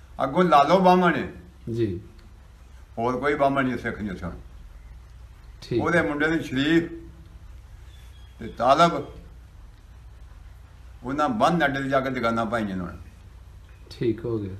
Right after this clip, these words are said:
Speaker 2: ਠੀਕ ਹੋ ਗਿਆ। ਅੱਛਾ, ਜਿਹੜੇ ਸਿੱਖ ਸਰਦਾਰਾਂ ਤੁਹਾਂ ਨਾਂ ਲਏ ਨੇ,
Speaker 1: ਜੀ।
Speaker 2: ਜਿਹੜੇ ਜਿਨ੍ਹਾਂ ਦੀ ਜ਼ਮੀਨ ਜ਼ਿਆਦਾ ਸੀ, ਕੀ ਨਾਂ ਲਿਆ ਤੁਸੀਂ ਉਹਨਾਂ ਦਾ?
Speaker 1: ਜ਼ਿਆਦਾ ਜ਼ਮੀਨ?
Speaker 2: ਆ, ਪੀਰਾ ਦਿੱਤਾ।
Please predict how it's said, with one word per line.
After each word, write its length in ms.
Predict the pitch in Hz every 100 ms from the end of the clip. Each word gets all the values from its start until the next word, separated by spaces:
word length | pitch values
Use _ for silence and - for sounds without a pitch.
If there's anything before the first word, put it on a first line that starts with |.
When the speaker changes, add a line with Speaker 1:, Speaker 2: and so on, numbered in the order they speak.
| -
Speaker 2:
ਠੀਕ 300 | - 107 101
ਹੋ 80 | 107
ਗਿਆ। 120 | 98 95 - - - -
ਅੱਛਾ, 180 | 143 175
ਜਿਹੜੇ 180 | 190
ਸਿੱਖ 240 | 185 185 170
ਸਰਦਾਰਾਂ 320 | 170 170 180
ਤੁਹਾਂ 200 | 175 180
ਨਾਂ 280 | 165 127 120
ਲਏ 220 | 143 123
ਨੇ, 220 | 113 127 117
Speaker 1:
ਜੀ। 280 | 113 127 113 - - - -
Speaker 2:
ਜਿਹੜੇ 280 | 120 131 139
ਜਿਨ੍ਹਾਂ 220 | 131 139
ਦੀ 60 | 139
ਜ਼ਮੀਨ 280 | 127 117
ਜ਼ਿਆਦਾ 380 | 107 117 101 95
ਸੀ, 80 | 98 - - - - -
ਕੀ 120 | 147
ਨਾਂ 160 | 156 151
ਲਿਆ 160 | 156
ਤੁਸੀਂ 280 | 151 151 143
ਉਹਨਾਂ 160 | 143 147
ਦਾ? 80 | 160
Speaker 1:
ਜ਼ਿਆਦਾ 380 | 113 123 180
ਜ਼ਮੀਨ? 400 | 214 220 214 285 - - - - -
Speaker 2:
ਆ, 80 | 127
ਪੀਰਾ 260 | 127 165 160
ਦਿੱਤਾ। 500 | 143 131 120 101